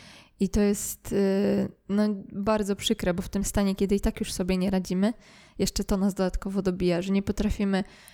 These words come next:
rozgraniczyć tego, że okej, ja jestem spoko, y, wiecie, mam inne wartości, mam cele i tak dalej, y, no ale mam też chorobę, z którą muszę sobie poradzić, bo ta choroba jest zła.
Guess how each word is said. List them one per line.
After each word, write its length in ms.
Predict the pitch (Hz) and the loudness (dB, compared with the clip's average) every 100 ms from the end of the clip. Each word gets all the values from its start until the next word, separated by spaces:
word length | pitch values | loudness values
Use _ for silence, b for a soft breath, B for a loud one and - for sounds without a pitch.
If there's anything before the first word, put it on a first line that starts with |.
| B | B
rozgraniczyć 680 | 202 202 196 214 208 196 190 | 0 2 2 2 2 0 -2
tego, 320 | - 185 190 190 | -2 0 0 0
że 460 | 196 185 196 202 - B B B _ - | 2 2 4 2 0 B B B _ -6
okej, 320 | 214 220 202 | -2 2 2
ja 100 | 202 | 4
jestem 360 | 202 - 214 202 | 2 2 0 -2
spoko, 840 | - - 196 - 202 208 240 269 - 185 | -2 0 -2 0 0 2 0 -4 -4 -2
y, 20 | 185 | 2
wiecie, 300 | 190 - 185 | 0 2 2
mam 340 | 190 190 180 - - 156 147 | 2 2 0 -6 -20 -12 0
inne 280 | 202 190 | 2 2
wartości, 640 | 190 185 185 202 196 - 185 | 0 0 0 -2 -2 -4 -2
mam 260 | 180 180 | -2 -2
cele 580 | - - 202 190 196 202 - B B B - | -2 0 2 2 2 0 -4 B B B -6
i 100 | 208 | -2
tak 200 | 196 190 | -2 -2
dalej, 420 | 180 175 214 285 - B B B - | -2 0 0 0 -4 B B B -4
y, 320 | 202 196 202 | 0 2 2
no 160 | 208 240 | 2 2
ale 160 | 233 233 | 2 2
mam 140 | 226 | 0
też 160 | 240 - | 0 -2
chorobę, 360 | 226 233 254 | 0 0 0
z 60 | 240 | -2
którą 260 | - 208 | -2 0
muszę 640 | 208 208 - 208 196 190 185 | 0 0 -2 0 2 2 -2
sobie 240 | 190 196 190 | -2 -2 -2
poradzić, 500 | 208 202 254 254 208 | 0 0 0 -2 -2
bo 100 | 208 | -2
ta 100 | 202 | -2
choroba 360 | 208 190 190 | -2 0 2
jest 280 | 185 190 196 | 2 2 0
zła. 240 | 175 165 | 0 0